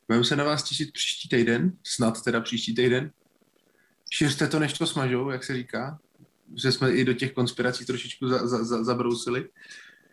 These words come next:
Takže šiřte to, než to smažou. Eh, dejte nám všechny takový ty palečky. My ten Facebook, eh, my ten YouTube ještě úplně ne-,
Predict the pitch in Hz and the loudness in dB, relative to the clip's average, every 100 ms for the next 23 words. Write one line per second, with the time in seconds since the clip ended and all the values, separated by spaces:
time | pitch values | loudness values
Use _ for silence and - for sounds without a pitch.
0 | _ _ - 110 117 117 - 135 123 117 | _ _ -4 -2 0 -2 -2 -4 -2 -2
1 | 120 120 - 135 117 110 117 113 120 127 | 0 -2 -2 -4 -2 -2 -2 0 0 0
2 | 131 - - 101 98 - - 113 113 120 | -4 -10 -8 -6 -6 -6 0 0 2 0
3 | 120 120 120 127 117 117 117 127 110 113 | 0 -2 -4 -4 -4 -4 -4 -4 -2 -2
4 | 117 117 113 110 117 113 - - 113 110 | 0 2 2 4 0 0 -4 -2 0 0
5 | 113 113 113 113 120 113 101 - 113 117 | 0 4 4 2 0 0 -2 0 0 0
6 | 117 117 123 117 123 113 | -4 -4 -2 0 0 0